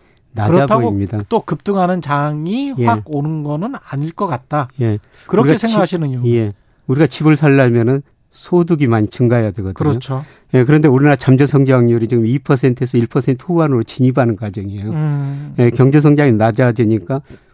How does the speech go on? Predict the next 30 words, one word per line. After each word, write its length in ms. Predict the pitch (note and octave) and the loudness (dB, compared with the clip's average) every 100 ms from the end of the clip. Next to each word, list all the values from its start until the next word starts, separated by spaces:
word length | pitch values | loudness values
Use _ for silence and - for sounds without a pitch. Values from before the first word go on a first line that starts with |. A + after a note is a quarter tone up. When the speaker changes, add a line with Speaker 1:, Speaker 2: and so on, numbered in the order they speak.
| _ | _
Speaker 1:
뭐 100 | A#2+ | -2
일자리도 600 | A#2 C#3 D#3 C3+ B2 A#2+ | 0 0 2 2 2 0
그렇게 300 | - A#2+ B2+ | -4 -2 0
많지 360 | A2+ A2+ A2+ A2+ | 2 0 -2 -6
않고 320 | G2+ - B2+ | -6 -6 -4
임금도 560 | A#2 C3+ C#3+ C#3 C3 | 0 2 2 2 0
많이 380 | A#2 A2 A2 A#2 A#2+ _ _ | 0 0 0 -2 -4 _ _
안 180 | A#2 A2+ | -2 0
오를 200 | C3 C3 | 0 -2
거라는 360 | - G2+ F#2+ | -4 -6 -6
겁니다. 320 | F#2+ F#2+ E3 D3 | -8 -8 -4 -2
Speaker 2:
예. 640 | C3 A#2+ B2+ C3 A#2 G#2+ _ - | -4 -4 -6 -8 -10 -14 _ -2
Speaker 1:
예, 140 | A#2 | -2
그리고 340 | A#2 C3 C3 A#2 - - | 2 2 2 0 -6 -18
가계 340 | - A#2 B2 C3 | -4 -2 2 0
부채가 400 | C3 - B2+ A#2 | 0 -4 0 2
높다, 540 | G#2+ G#2+ _ B2+ C3 C3 - _ - | 0 -4 _ -4 -4 -6 -20 _ 0
인구 240 | B2 B2 | 2 2
고령화된다, 840 | - B2 B2 B2 A2+ A#2 G#2+ G#2+ A#2+ | 0 2 4 2 2 0 0 0 0
이런 160 | C3+ | 2
것들이 240 | C#3 C3 A2+ | 2 0 -4
집값 280 | - C3 | -2 -2
하락 340 | C3 D3+ D3 C3+ | 0 -2 0 2
요인인데요. 600 | A2+ G#2+ G#2 G2+ G#2+ B2 _ _ _ | 2 2 0 -2 -4 -8 _ _ _
예, 80 | A#2+ | -6
그동안 340 | - A#2+ A#2+ | -4 -2 0
그 80 | A2+ | -2
집값 320 | - - C3 - | -4 -4 -4 -2
상승한 500 | C3+ B2+ A#2+ G#2+ G#2 | -2 -2 -2 -4 -4
게 180 | B2+ | -6